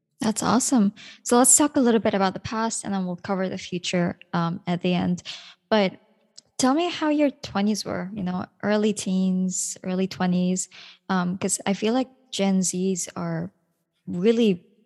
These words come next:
are terrified of, of how fast time is going. And a lot of us graduated during a, the pandemic or had to, you know, you know, essentially two, three years of our lives just disappeared like that.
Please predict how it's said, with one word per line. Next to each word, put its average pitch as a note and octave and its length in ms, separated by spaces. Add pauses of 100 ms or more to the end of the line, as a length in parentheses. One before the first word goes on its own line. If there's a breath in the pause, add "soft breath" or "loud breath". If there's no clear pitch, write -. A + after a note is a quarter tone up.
(400)
are F3+ 80
terrified G3 840
of, F3 320 (460 loud breath)
of - 80
how A#3+ 300
fast G#3 400
time F#3 180
is F3+ 80
going. F#3+ 400
And F3 200 (320 loud breath)
a G3+ 60
lot A3+ 200
of A#3 120
us A3 140
graduated G3 580
during F3+ 300
a, F3+ 60 (160)
the - 80
pandemic A#3 720
or F#3+ 140
had F#3+ 320
to, F#3+ 100
you F3+ 120
know, F3+ 180 (460 loud breath)
you - 80
know, A#2 200
essentially B3 440
two, B3+ 200
three G#3+ 180
years G3+ 200
of F#3+ 120
our F3+ 80
lives F#3 300
just - 240 (260)
disappeared F#3+ 500
like G3 240
that. - 220